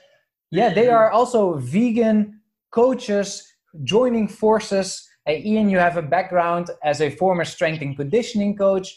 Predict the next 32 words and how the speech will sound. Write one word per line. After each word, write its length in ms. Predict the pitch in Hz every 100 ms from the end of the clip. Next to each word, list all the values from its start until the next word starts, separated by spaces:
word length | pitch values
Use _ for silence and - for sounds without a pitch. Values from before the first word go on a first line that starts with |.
| _ _
You 380 | 131 147 165 165
are 340 | 143 143 143 139
working 340 | 165 170 156
as 160 | 143 135
a 200 | 135 139
sports 440 | - - 175 165
and 80 | 135
massage 420 | 131 - 208 208
therapist, 600 | 208 190 175 175 175 175 - _ _
and 240 | 139 139 120
both 400 | 165 175 175 175
you 80 | 151
share 320 | - 165 160
the 80 | 147
passion 500 | - 160 156 156 156
for 440 | - 147 143 139 _ -
nutrition 560 | 143 - 202 202 190 165
and 200 | 143 147
living 320 | 165 156 147
a 80 | 131
healthy 400 | 143 151 151 127
lifestyle. 460 | 139 143 131 127
So 120 | 120 143
I'm 140 | 139
very 300 | 123 190 196
excited 420 | 180 - 165 165 -
to 80 |
welcome 360 | 139 151 156 156
you 140 | 139
here 120 | 139 139
today 380 | 135 143 143
and 220 | 135 131